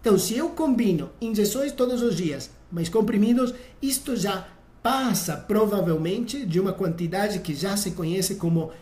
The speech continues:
de mil unidades. Quando nós passamos de mil unidades de, de F S H, ou seja, de injeções,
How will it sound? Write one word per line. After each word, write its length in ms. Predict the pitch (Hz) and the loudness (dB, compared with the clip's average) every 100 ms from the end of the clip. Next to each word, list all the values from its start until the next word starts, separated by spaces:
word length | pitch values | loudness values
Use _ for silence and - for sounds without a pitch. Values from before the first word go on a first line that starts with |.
| - | -16
de 200 | 131 165 | -6 0
mil 340 | 165 220 349 | 2 2 2
unidades. 760 | 339 285 208 165 156 196 240 - - - - - - - | 2 0 -2 -2 -4 -6 -6 -10 -18 -20 -20 -20 -20 -10
Quando 260 | - 175 185 | 0 2 2
nós 140 | 226 | 2
passamos 640 | 208 185 165 214 262 294 | 0 -2 -2 -2 -4 -4
de 100 | 233 | -2
mil 420 | 196 196 247 302 294 | -2 0 0 0 -4
unidades 680 | 277 208 196 185 156 143 - - - | -4 -2 0 0 0 -4 -10 -20 -20
de, 460 | - 147 196 160 127 117 - - - - - - - - - | -8 -2 2 2 -2 -10 -18 -20 -20 -20 -20 -20 -20 -14 -6
de 440 | 123 165 190 175 | -2 0 2 2
F 320 | 175 180 180 | 2 2 2
S 180 | 170 175 | 2 0
H, 340 | 165 170 220 | -2 -2 0
ou 140 | 254 175 | 0 -2
seja, 280 | - 147 151 | -2 -6 -6
de 140 | 127 | -8
injeções, 800 | 151 170 220 - 208 240 302 - | -6 -4 -4 -2 -2 -2 -4 -8